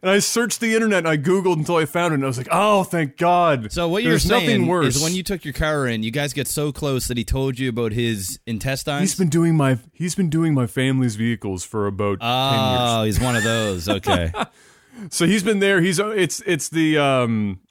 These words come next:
Speaker 1: Speedy and Spryville.
Speaker 2: Oh, okay, okay.
Speaker 1: So he's been there for fucking ever. And, and I don't, I, in my mind,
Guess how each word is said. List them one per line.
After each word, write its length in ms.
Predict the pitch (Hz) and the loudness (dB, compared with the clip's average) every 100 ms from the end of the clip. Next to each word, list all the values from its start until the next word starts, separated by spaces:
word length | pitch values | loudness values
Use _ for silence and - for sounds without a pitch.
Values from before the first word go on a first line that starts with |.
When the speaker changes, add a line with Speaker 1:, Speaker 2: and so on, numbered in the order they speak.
| - - | -16 -12
Speaker 1:
Speedy 380 | - 160 170 | -4 -2 0
and 100 | 143 | 0
Spryville. 380 | 110 131 127 98 | 0 -2 -2 -2
Speaker 2:
Oh, 360 | 110 113 117 113 | -4 -4 -4 -4
okay, 320 | 101 95 85 | -4 -6 -6
okay. 360 | 85 90 85 82 - _ _ _ _ | -8 -10 -12 -12 -18 _ _ _ _
Speaker 1:
So 380 | - 170 165 147 | -6 0 4 4
he's 220 | 143 185 | 4 2
been 80 | 170 | 0
there 140 | 175 156 | 0 0
for 180 | 143 127 | 0 -4
fucking 500 | - - 151 147 139 | -6 -2 -2 0 0
ever. 400 | 135 107 101 - - | 0 0 -4 -6 -8
And, 320 | 139 139 135 147 | -2 2 2 0
and 280 | 151 143 143 | 0 0 0
I 100 | 151 | 0
don't, 160 | 160 180 | 0 0
I, 200 | 165 165 160 | 0 0 -2
in 180 | 175 190 | -4 0
my 160 | 196 185 | 2 2
mind, 580 | 156 156 180 240 240 | 2 0 2 0 -2